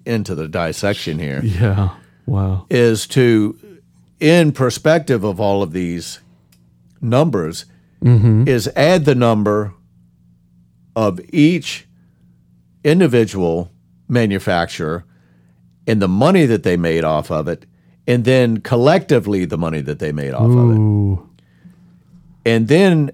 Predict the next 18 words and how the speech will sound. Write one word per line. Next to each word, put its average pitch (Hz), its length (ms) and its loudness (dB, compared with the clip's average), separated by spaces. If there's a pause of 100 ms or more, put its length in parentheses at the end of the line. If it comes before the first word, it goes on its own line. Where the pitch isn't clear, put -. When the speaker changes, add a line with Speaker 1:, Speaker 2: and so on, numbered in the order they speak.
(100)
Speaker 1:
maybe 139 840 2
put 143 320 2
a 127 120 0
dollar 127 640 2 (340)
amount, 104 460 0 (480)
divide 120 680 0
that 135 240 2
into 120 680 -2
their 123 360 0
report 104 680 -2 (880)
of 101 440 0 (680)
how 151 260 2
much 151 300 0
they 156 180 4
paid 143 480 0
to 123 80 -4
kill 175 280 0
somebody. 69 540 -6